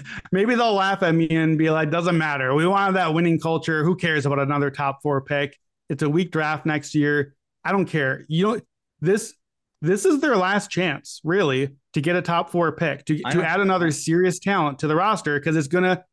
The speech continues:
Speaker 1: slowly get better from here. That's good news. They don't own their next picks either. They don't own the draft rights for several more years of their own picks.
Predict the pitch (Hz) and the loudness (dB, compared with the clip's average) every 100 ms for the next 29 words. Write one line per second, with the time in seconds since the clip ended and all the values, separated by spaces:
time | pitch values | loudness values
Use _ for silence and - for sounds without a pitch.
0 | _ - - 156 165 214 180 233 403 - | _ -12 -4 0 2 2 0 0 0 0
1 | 151 123 120 135 143 - 226 247 302 202 | -2 -4 -6 -6 -6 -2 0 2 4 4
2 | 214 - _ _ - 165 202 220 202 233 | 2 -2 _ _ -6 0 2 2 2 2
3 | 226 220 226 - - 240 247 - 240 277 | 2 2 -2 -6 -4 -4 -2 -4 0 0
4 | 180 127 143 175 196 208 202 160 165 214 | 0 -2 0 0 2 2 0 0 -2 -2
5 | 165 143 143 143 - 151 151 - 180 190 | -2 -2 0 -2 -4 -4 -4 -4 -2 2
6 | 196 190 185 180 214 147 147 135 160 180 | 2 2 2 2 0 2 0 0 0 2
7 | 175 165 175 190 - - | 2 2 0 -2 -2 -10